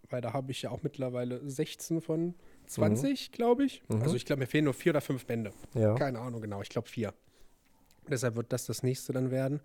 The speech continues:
Speaker 1: Und danach bin ich echt am Überlegen, weil ich habe meiner, meines Wissens nach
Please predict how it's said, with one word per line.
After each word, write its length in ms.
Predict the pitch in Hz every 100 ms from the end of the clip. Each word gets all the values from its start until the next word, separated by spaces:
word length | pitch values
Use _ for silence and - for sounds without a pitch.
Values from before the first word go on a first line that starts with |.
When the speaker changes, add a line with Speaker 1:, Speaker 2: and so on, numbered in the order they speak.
| - - - - - - - - - - _
Speaker 1:
Und 380 | 123 135 - - _ _ -
danach 480 | 113 202 226 226
bin 220 | - - 147
ich 180 | -
echt 200 | 170 - 165
am 100 | 160
Überlegen, 640 | 143 123 131 170 220 208 -
weil 160 | 127 131
ich 240 | - -
habe 380 | 143 175 196 214
meiner, 520 | 160 127 170 214 220
meines 520 | 220 170 139 170 -
Wissens 360 | 208 226 208 -
nach 280 | 208 202